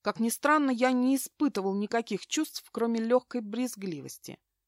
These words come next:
То, что ворвалось ко мне в комнату, иначе как монстром назвать было нельзя, а мёртвые монстры —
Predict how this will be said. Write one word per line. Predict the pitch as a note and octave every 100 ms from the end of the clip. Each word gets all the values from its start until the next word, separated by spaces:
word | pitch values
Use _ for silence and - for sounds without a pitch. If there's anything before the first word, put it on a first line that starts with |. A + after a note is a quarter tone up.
| _ _ _ -
То, | D4
что | - C#4
ворвалось | B3+ C4 C#4 C4 A3
ко | - A3
мне | A#3
в | -
комнату, | E4 E4+ A#3 F3+ E3+ - - -
иначе | A#3 B3+ -
как | A#3+ A3+
монстром | G3+ G#3 A3 B3 - C#4+ C4
назвать | A#3 F#3 F#3 F#3
было | F#3 A#3
нельзя, | A#3+ C4+ D4 C#4+ C4 D#3+ -
а | F4
мёртвые | E4+ F4 E4+ D4+ C#4
монстры — | B3+ A#3+ - -